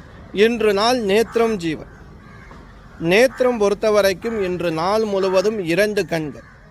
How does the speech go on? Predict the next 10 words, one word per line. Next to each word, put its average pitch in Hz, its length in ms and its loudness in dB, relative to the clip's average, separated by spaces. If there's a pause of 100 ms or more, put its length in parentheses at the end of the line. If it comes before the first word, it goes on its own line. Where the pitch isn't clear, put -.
(920)
ஜீவனை 254 520 4
பொறுத்தவரைக்கும் 196 920 -2
இன்று 175 380 -2
நாள் 180 340 2
முழுவதும் 185 580 0
முழு 165 300 2
வாழ்க்கை. 147 420 -2 (880)
இன்று 226 380 2
நாள் 226 220 0 (120)
சந்திராஷ்டமம். 196 840 -2